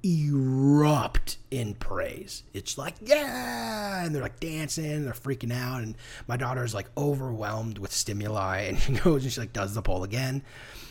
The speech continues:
And then there's the big pole. See, the pole she slid down first, that was, like, a ten-foot drop. The next pole is twenty feet. She gets to that pole, and the same emotions came up.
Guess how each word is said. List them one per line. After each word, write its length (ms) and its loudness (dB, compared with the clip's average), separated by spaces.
And 120 -6
then 100 -2
there's 180 -4
the 80 -10
big 260 -6
pole. 300 0
See, 140 -8
the 80 -6
pole 200 2
she 180 -6
slid 420 -4
down 340 -4
first, 640 -6
that 120 -20
was, 100 -14
like, 140 -8
a 40 -14
ten-foot 560 -4
drop. 360 -8
The 80 -10
next 320 -8
pole 320 -6
is 120 -20
twenty 460 -10
feet. 520 -10
She 160 -8
gets 180 -4
to 60 -8
that 260 0
pole, 200 6
and 100 -6
the 40 -6
same 520 -2
emotions 560 -4
came 260 -2
up. 260 -6